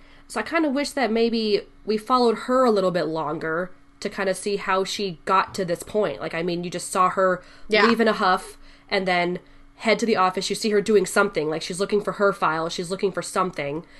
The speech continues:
Speaker 1: But then you find out that she then steals all the rest of the files. Like, I would have liked to have seen,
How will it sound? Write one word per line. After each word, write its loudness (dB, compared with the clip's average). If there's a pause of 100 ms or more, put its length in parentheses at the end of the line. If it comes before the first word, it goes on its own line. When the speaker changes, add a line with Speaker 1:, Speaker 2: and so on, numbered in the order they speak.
(160)
Speaker 1:
But -2
then 2
you -6
find -4
out -4
that -8
she -8
then -6
steals -4
all -6
the -8
rest -8
of -18
the -16
files. -4
Like, -6 (340)
I -2
would -2
have -8
liked -4
to -6
have -4
seen, -4